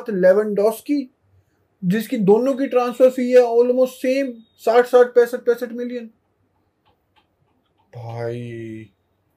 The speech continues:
क्या बकचोदियाँ होती है क्या भाई वो सारी चीजें, डेट वगैरह कुछ नहीं होता क्या बहनचोद? हाँ, और जो पैसे आए हैं भाई, बात ये थी कि Barcelona can't spend every,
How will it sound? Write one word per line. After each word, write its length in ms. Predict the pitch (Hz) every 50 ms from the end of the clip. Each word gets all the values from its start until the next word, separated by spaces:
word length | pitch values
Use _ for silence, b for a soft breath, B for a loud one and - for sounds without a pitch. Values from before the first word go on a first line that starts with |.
| _ _ _
क्या 200 | - 190 196 208
बकचोदियाँ 960 | 208 175 151 139 127 - 147 151 143 160 156 - - - 180 185 175 208 208 202
होती 200 | 190 190 190 180
है 80 | 175
क्या 100 | 156 -
भाई 180 | 151 156 160 190
वो 140 | 214 233 233
सारी 220 | - 247 240 247
चीजें, 440 | 233 254 240 226 254 247 220 151 127 _ _ _ _ _ _ _ - - 151
डेट 260 | 180 196 208 208 226
वगैरह 640 | 220 220 214 214 220 220 220 208 170 123 117 117 _ _ _ _ _ _ _ _ _ -
कुछ 180 | 214 208 -
नहीं 100 | 233 240
होता 240 | 226 214 214 208 208
क्या 120 | 202 226
बहनचोद? 640 | 233 240 254 262 254 262 294 302 277 220 - - - _ _ _ _ _ _ _ _ _ _ _ _ _ _ _ _ _ _
हाँ, 380 | - 185 190 220 - - _ _ _ _ _ _ _ _ _ -
और 120 | 226 233 214
जो 340 | 170 151 180 196 226 247
पैसे 320 | 254 247 247 233 240 247 233
आए 220 | 220 214 214 220
हैं 120 | 226 220 185
भाई, 360 | 175 185 220 240 220 202 185 - _ _ _ - 165 170 165 160 - _ 156
बात 440 | 156 151 147 175 175 190 208 202 214
ये 160 | 214 214 202
थी 160 | 202 - 214
कि 120 | 202 254
Barcelona 480 | 214 196 202 202 202 202 202 214 226 240 233 - 202
can't 180 | 196 202 220
spend 360 | 214 208 _ - 214 214 226 214 - - _ - 170 185
every, 380 | 196 190 196 220 240 240 226